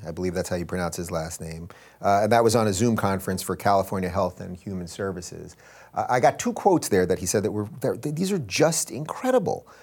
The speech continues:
He says, quote, "The goal of trying to keep people at home,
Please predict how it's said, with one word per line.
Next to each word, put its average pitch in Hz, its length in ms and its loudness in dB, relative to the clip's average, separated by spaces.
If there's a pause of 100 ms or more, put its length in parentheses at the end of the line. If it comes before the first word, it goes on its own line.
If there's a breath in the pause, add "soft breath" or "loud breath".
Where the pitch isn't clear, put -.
(180 soft breath)
He 240 160 2
says, 247 280 4
quote, - 440 4
"The 139 100 4
goal 185 460 6
of 233 100 2
trying 127 460 2
to 143 120 -8
keep - 340 -4 (160)
people 110 460 0
at 104 160 4
home, 113 560 2